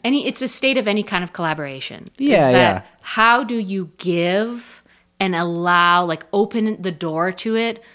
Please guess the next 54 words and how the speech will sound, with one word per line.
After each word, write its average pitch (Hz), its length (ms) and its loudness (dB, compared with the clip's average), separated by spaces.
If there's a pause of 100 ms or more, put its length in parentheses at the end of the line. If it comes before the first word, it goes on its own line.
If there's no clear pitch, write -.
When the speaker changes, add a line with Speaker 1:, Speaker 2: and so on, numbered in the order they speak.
(160)
Speaker 1:
so - 140 -6
they 180 300 2
can 190 200 -2
bring 196 220 0
their 175 140 0
own 170 220 -2
spin 160 360 -4
on 180 120 0
it 196 180 0
in 170 100 -2
a 175 80 -2
way 170 200 0
that 151 220 -6
they 165 360 -2
feel 190 240 0
like 190 180 2
they're 180 140 -2
contributing 175 800 -4
and 151 220 -8
they're 160 280 -4
enjoying 160 400 -2
themselves. 143 600 -8
Speaker 2:
Yeah, 170 380 2
yeah. 120 160 2
Speaker 1:
But 196 100 0
also 190 340 0
in 185 80 -2
a 175 80 -4
way 175 240 0
where 165 140 -4
you 165 460 -6
feel 180 300 -2
like 165 240 -2
this 143 160 -8
vision 170 440 -2
you 160 100 -4
had 160 300 -2
of 156 140 -8
this 151 140 -12
song 151 760 -8
Speaker 2:
Yeah. 127 500 2
Speaker 1:
is 170 140 -6
being 190 260 -2
pieced 190 360 -8
together 170 380 -2
in 160 80 -4
a 156 80 -6
way. 170 520 -2 (260)
And 240 260 0
my 233 240 2
favorite 254 380 -4
thing 190 160 -2
is 165 140 -4
when 160 300 -6